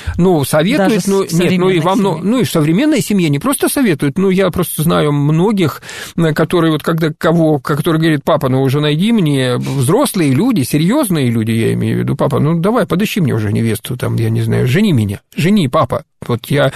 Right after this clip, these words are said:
Speaker 1: при этом это современные люди, кстати говоря, живущие в Москве, там, бизнес, там, и парень взрослый и так далее. Точно так же и там, и девочки тоже как-то т-, т-, так же, это все это происходит. И в Китае тоже, м,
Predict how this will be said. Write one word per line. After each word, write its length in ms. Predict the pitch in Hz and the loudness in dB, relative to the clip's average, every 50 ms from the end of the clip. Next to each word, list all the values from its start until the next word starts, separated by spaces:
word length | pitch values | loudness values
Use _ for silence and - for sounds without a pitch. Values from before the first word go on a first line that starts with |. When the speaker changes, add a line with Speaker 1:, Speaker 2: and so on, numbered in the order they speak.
| - - - - 147 - | -6 -10 -10 -10 -8 -2
Speaker 1:
при 120 | 151 180 | 0 0
этом 240 | 233 233 - 220 214 | 2 2 2 0 0
это 160 | 208 208 202 | 0 0 0
современные 440 | - 202 202 214 226 285 277 226 175 | 0 0 0 2 2 0 0 0 0
люди, 200 | 175 240 247 226 | 0 0 -2 -2
кстати 240 | - - 170 - 165 | -2 -4 -4 -2 0
говоря, 200 | 156 156 151 151 | 0 0 2 2
живущие 380 | 131 160 196 202 - - 147 | 2 0 0 0 0 0 0
в 60 | 131 | 2
Москве, 460 | 120 127 120 - - 123 127 180 269 - | 2 0 0 -2 -2 -2 0 0 0 0
там, 380 | - 147 135 127 117 120 120 | 0 0 0 0 0 0 0
бизнес, 720 | 117 123 117 113 117 131 170 208 202 156 143 151 143 131 - | 0 0 0 0 2 2 2 2 2 2 2 2 0 -2 -2
там, 360 | - - 127 123 120 113 113 | -2 -2 -2 0 0 0 0
и 140 | 117 117 110 | 0 -2 -2
парень 340 | - - 165 202 190 165 156 | 0 0 0 2 2 0 0
взрослый 480 | 147 147 135 139 135 123 - 131 123 | -2 0 0 0 -2 -2 -2 -4 -4
и 40 | 123 127 | -4 -4
так 180 | - 127 127 | -4 -4 -2
далее. 300 | 127 127 127 123 127 127 | -2 -2 0 0 -2 -2
Точно 280 | 123 - 170 - - 196 | -2 -2 -2 -2 -2 -2
так 220 | - 208 196 180 | 0 0 -2 0
же 160 | 180 190 180 | 0 0 0
и 240 | 175 175 165 160 156 | 0 0 0 0 -2
там, 300 | 151 - 147 147 147 143 - | 0 0 0 0 0 0 -2
и 400 | 67 - 135 131 135 131 131 127 - - - - - - | -2 -2 0 0 2 0 0 -2 -6 -12 -14 -14 -10 -4
девочки 480 | - 123 123 156 214 220 196 - - 151 | -2 0 2 4 2 2 0 -2 -4 -4
тоже 300 | - 175 156 139 135 135 | -2 0 0 0 0 -2
как-то 340 | - 135 123 - - 139 | -2 -4 -4 -2 -4 -4
т-, 160 | 123 - 147 135 | -2 -2 -4 -4
т-, 180 | - - 135 | -2 -4 -4
так 280 | 123 - 151 143 123 113 | 0 0 0 0 0 0
же, 120 | 123 120 | -2 -2
это 140 | 120 120 151 | -2 -2 -4
все 180 | 135 - - 180 | -4 -2 0 0
это 160 | 180 - 190 | 0 0 0
происходит. 500 | - 196 202 202 - 208 196 123 117 - - - - - - - 127 - | 0 0 -2 0 0 -2 -2 -2 -2 -4 -8 -12 -12 -8 -8 -8 -8 -2
И 200 | - 208 208 220 | 0 0 2 2
в 160 | 196 - - | 0 -2 -2
Китае 540 | - 202 190 - 247 254 240 226 208 202 170 | -4 -4 -2 0 0 0 0 0 0 -2 -4
тоже, 560 | - - 202 226 240 240 208 170 185 202 202 | -2 -2 -2 0 0 0 -2 -2 -2 0 0
м, 420 | 196 185 180 - - 180 175 - | 0 0 -2 -4 -4 -6 -6 -6